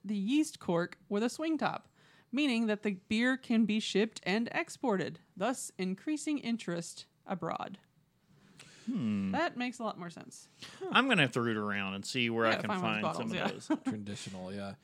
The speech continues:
Speaker 3: While Schneider was building his pub in nineteen ninety-nine, Janneken was finishing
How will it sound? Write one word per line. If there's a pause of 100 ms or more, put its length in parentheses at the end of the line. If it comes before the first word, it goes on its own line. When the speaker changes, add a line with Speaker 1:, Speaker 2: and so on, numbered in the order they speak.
(440)
Speaker 3:
While
Schneider
was
building
his
pub
in
nineteen
ninety-nine,
Janneken
was
finishing